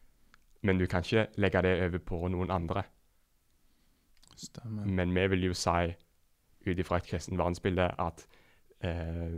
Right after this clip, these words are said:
Speaker 1: vi er ikke for monogami av rent sånn subjektive årsaker. Vi tror ikke på noe sånn relativ moral. Eh, vi tenker at, eh, monogami er det som er Guds plan, det er det som er Guds ønske,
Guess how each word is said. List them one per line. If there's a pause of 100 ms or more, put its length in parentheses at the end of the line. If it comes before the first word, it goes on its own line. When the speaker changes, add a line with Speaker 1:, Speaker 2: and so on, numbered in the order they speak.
(160)
Speaker 1:
vi
er
ikke
for
monogami (340)
av (100)
rent
sånn (200)
subjektive
årsaker.
Vi
tror
ikke
på
noe
sånn (360)
relativ
moral. (320)
Eh,
vi
tenker
at, (440)
eh, (520)
monogami (100)
er (680)
det
som
er
Guds
plan, (540)
det
er (140)
det
som
er
Guds
ønske,